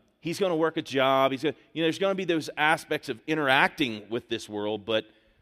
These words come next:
this is what I, I, I, I felt the Lord inspire me to read that.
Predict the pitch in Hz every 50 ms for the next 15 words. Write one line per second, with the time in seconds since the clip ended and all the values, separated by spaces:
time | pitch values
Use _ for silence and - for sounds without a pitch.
0 | _ _ _ - 120 117 147 127 120 143 147 135 - _ _ - 131 135 117 113
1 | 113 131 127 - - 123 123 123 120 - _ - 123 - - 151 151 139 - 127
2 | 127 131 139 131 127 113 - - - 139 147 151 151 139 127 120 113 110 135 143
3 | 143 123 110 104